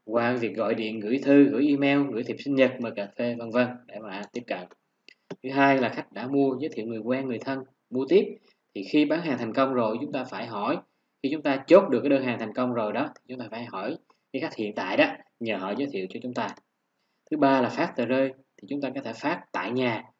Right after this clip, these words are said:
tận nhà, hoặc là ở cái nơi đông người như ngã tư đường phố,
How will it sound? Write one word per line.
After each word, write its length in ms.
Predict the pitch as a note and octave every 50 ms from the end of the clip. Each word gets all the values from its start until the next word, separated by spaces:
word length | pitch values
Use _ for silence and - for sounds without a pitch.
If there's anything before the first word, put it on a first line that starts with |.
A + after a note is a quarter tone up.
| _
tận 220 | - G2 G2+ A2 A#2+
nhà, 280 | B2+ B2 A#2+ A2+ A#2+ A#2+ - _ _ _ _ _ _
hoặc 180 | - G2 F#2 _
là 140 | G2+ F#2 -
ở 160 | - - F#2+ - -
cái 120 | D#3 D3+
nơi 180 | C#3 B2+ B2 A#2+
đông 200 | B2 A#2+ B2 B2
người 220 | B2+ A#2+ A2+ G#2
như 160 | A2 A#2 A#2
ngã 160 | G#2 A#2 A#2 B2
tư 120 | - B2+ B2
đường 180 | A#2 G#2+ G2+ G2 -
phố, 340 | B2 B2 D3+ F#3+ G3+ -